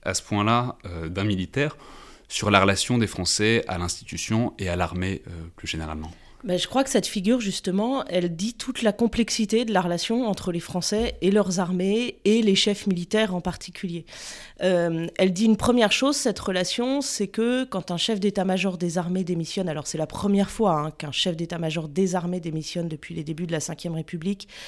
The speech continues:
Speaker 2: euh, il y avait eu avant des chefs d'état-major d'armée, hein, de la marine ou de l'armée de terre qui avaient démissionné.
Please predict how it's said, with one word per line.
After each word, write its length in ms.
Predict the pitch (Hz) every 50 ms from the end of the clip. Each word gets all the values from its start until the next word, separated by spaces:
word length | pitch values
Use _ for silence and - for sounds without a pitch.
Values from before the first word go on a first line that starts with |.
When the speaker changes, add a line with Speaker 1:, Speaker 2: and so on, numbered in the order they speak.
| - - - - -
Speaker 2:
euh, 160 | 175 156 151 151
il 60 | 151
y 40 | 156
avait 140 | 147 156
eu 100 | 160 165
avant 220 | 165 156 151 180 185
des 100 | 170 160
chefs 200 | 143 - 165 147
d'état-major 500 | 160 156 - 151 156 156 156 185 165 165
d'armée, 520 | 147 139 196 196 196 196 190 180 156 151
hein, 100 | 151 151
de 80 | 151 151
la 80 | 151
marine 280 | 147 147 147 160 175 180
ou 80 | 170 147
de 60 | 147
l'armée 220 | 151 147 160 160
de 60 | 147
terre 260 | - - 185 - - -
qui 80 | 170
avaient 100 | 143 151
démissionné. 640 | 147 151 156 160 156 - - 180 165 175 220 262